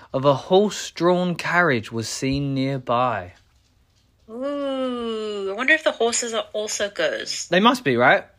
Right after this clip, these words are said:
Speaker 1: They're ghost horses.
Speaker 2: Uh.
Speaker 1: There's a lot of ghost horses. Anne Boleyn has a ghost horse, apparently. There's some ghost horses that
Speaker 2: Uh.
Speaker 1: take Anne Boleyn.
Speaker 2: I would like to have my own ghost horse. That would be sweet.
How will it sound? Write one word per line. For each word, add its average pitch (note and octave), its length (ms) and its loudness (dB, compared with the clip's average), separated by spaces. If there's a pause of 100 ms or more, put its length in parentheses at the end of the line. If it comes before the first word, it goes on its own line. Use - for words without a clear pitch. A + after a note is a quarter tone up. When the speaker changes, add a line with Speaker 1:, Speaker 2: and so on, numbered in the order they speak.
(120)
Speaker 1:
They're D#3 120 -2
ghost G3+ 260 0
horses. G2 460 -16 (220)
Speaker 2:
Uh. - 200 -14 (760)
Speaker 1:
There's F#3 160 0
a G3 60 2
lot B3+ 140 6
of F#3 60 2
ghost G#3 240 2
horses. A#2+ 340 -6 (440)
Anne G3 180 4
Boleyn C3+ 600 2
has C3 220 -2
a A#2 40 -8
ghost A#2 300 -4
horse, G#2+ 220 -10
apparently. A2 520 -12
There's A#2 200 -8
some C3 100 -10
ghost C#3 260 -2
horses B2 300 -8
that B2 140 -6
Speaker 2:
Uh. - 40 -18
Speaker 1:
take B2 160 -6
Anne A#2+ 160 -4
Boleyn. A#2 300 -6 (1000)
Speaker 2:
I A#3 140 2
would A#3+ 120 2
like A3 200 2
to G#3+ 80 -4
have G#3 180 -4
my G3 140 2
own G3+ 260 -2
ghost D#3 300 0
horse. - 400 -10
That D#3+ 100 -6
would - 160 -12
be - 80 -12
sweet. - 580 -8